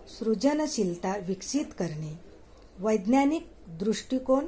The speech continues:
निर्माण करणे, निरीक्षण क्षमता वाढीस लावणे,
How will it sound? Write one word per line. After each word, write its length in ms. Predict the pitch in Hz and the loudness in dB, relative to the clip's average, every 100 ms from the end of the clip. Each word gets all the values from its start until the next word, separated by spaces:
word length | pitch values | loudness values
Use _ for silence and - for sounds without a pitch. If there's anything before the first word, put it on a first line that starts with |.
| 370 | -2
निर्माण 520 | 190 208 202 247 277 | -2 0 2 2 2
करणे, 380 | 262 175 160 156 175 - - - - - - - | 0 -2 -2 -6 -10 -16 -20 -20 -20 -20 -20 -8
निरीक्षण 580 | 190 226 269 262 - 277 | 0 4 2 2 2 2
क्षमता 640 | 294 - 240 226 233 247 | 0 -2 0 0 2 0
वाढीस 420 | 226 180 185 254 226 | 0 0 0 0 0
लावणे, 380 | 180 160 156 | 0 -2 -8